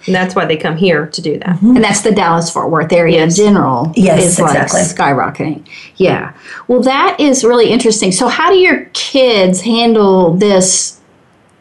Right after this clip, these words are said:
Speaker 3: with no lull in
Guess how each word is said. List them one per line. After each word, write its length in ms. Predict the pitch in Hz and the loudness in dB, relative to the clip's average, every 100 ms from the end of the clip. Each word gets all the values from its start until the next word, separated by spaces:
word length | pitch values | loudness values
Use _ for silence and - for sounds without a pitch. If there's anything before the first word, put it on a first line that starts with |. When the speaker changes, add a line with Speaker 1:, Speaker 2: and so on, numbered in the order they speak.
| _ _ _ _ _ _ _ _ _ - | _ _ _ _ _ _ _ _ _ 0
Speaker 3:
with 260 | 214 208 | 2 2
no 260 | 208 208 202 | 2 2 2
lull 680 | 202 202 214 190 180 175 175 | 4 4 2 2 2 2 0
in 520 | 190 180 185 - | 0 2 2 0